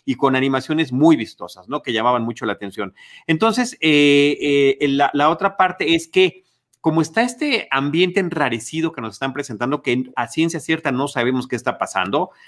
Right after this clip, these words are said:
porque, pues, Vision murió en las últimas películas, eh, y se nota evidentemente que esto está sucediendo en la mente de alguien, muy probablemente de la propia Wanda,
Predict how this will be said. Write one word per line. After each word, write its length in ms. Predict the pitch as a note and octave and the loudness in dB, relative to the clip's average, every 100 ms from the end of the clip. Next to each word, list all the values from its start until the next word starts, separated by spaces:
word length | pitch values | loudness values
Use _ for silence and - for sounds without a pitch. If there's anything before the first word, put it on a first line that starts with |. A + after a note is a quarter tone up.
| - - | -14 -8
porque, 220 | G#2 G#2+ | -4 -2
pues, 280 | B2 A2 - | 0 -2 -4
Vision 420 | A#2 D#3+ G3 D#3+ | 0 2 2 2
murió 460 | A#2 A2+ A2+ F2+ - _ _ _ | 2 4 4 2 -4 _ _ _
en 120 | A2 G#2 | -4 -4
las 160 | G#2 | -4
últimas 320 | A2+ B2 G#2 | -4 -4 -4
películas, 600 | - G#2 G#2 G#2 A2+ A#2+ - - _ | -2 -2 -2 -2 -4 -6 -14 -20 _
eh, 540 | - A2+ A2+ A2+ A2 - | 0 4 4 4 4 2
y 220 | D3 C#3 | 0 0
se 240 | - B2 A2 | 2 2 4
nota 260 | C3 C3 | 2 2
evidentemente 640 | B2+ A#2 A#2+ A#2 A2+ A2+ - | 0 0 -2 -2 -2 -4 -4
que 140 | A2 | -2
esto 160 | G#2 B2+ | -2 -4
está 180 | - A2+ | -8 -8
sucediendo 520 | B2+ A#2 G#2 B2+ B2+ | -6 -2 0 2 2
en 40 | |
la 80 | G2+ | 0
mente 300 | F#2+ G2 A2 | -2 -4 -2
de 80 | G2+ | -2
alguien, 220 | G2+ G#2+ | -2 -6
muy 100 | G2+ | -8
probablemente 540 | G2+ G2+ G2 G#2+ G2+ | -2 -2 0 -2 -2
de 60 | B2+ | -2
la 120 | G2+ | -2
propia 300 | A2 G#2+ C#3 | -4 0 0
Wanda, 500 | C3+ A2+ A2+ F3 - | 2 0 0 -4 -6